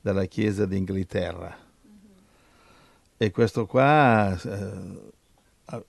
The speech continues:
Speaker 1: ha, ha iniziato questa dottrina, si chiama John Nelson Darby, si chiama questo,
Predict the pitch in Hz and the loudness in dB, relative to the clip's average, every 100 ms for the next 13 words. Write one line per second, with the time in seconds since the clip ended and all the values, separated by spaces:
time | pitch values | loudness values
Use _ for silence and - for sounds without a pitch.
0 | - 120 120 117 - _ _ - 120 120 | -10 -10 -8 -12 -14 _ _ -2 2 4
1 | 117 123 139 - 123 143 147 107 107 117 | 4 6 4 6 6 6 6 6 6 4
2 | 135 151 139 95 90 - 117 110 101 104 | 4 4 2 2 -6 -4 -2 0 2 6
3 | 139 165 175 - - 117 127 151 147 - | 8 6 4 0 0 4 6 6 4 0
4 | 147 135 98 107 95 85 80 - - _ | 0 2 4 6 6 4 -4 -12 -16 _
5 | _ _ _ _ _ _ _ _ _ _ | _ _ _ _ _ _ _ _ _ _
6 | _ _ - 98 85 95 92 90 98 107 | _ _ -12 -10 -6 -6 -8 -10 -10 -10